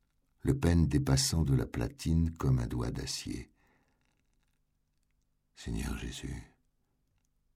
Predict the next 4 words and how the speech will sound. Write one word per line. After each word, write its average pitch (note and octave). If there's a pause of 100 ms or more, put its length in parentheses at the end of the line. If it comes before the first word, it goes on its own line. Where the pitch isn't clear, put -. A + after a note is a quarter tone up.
(100)
merci. - (2500)
Merci -
Jésus », - (880)
murmura-t-il. « C2